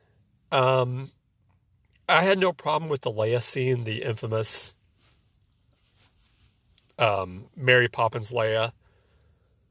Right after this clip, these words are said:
'cause we've seen characters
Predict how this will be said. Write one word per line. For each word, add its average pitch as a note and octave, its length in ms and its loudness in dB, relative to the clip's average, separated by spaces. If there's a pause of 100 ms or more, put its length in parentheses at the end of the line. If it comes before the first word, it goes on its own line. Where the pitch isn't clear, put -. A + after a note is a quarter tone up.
(1160)
'cause D3 220 4
we've C#3+ 180 -4
seen D#3+ 600 2
characters B2+ 760 0